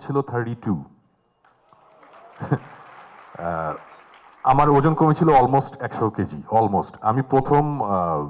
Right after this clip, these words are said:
দুইশো পাউন্ড actually ওজন কমেছিল। প্রথম ছয় মাসে আমি কমেছিলাম একশো।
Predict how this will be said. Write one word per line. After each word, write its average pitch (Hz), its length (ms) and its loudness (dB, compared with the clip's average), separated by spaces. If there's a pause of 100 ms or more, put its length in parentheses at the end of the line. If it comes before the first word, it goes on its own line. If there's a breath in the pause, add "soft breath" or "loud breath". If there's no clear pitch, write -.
(260)
দুইশো 156 340 2
পাউন্ড 117 300 2
actually 104 320 -2
ওজন 92 160 0
কমেছিল। 87 340 -6
প্রথম 143 460 0
ছয় 135 220 0
মাসে 135 200 0
আমি 139 140 -4
কমেছিলাম 131 440 -4
একশো। 151 380 -6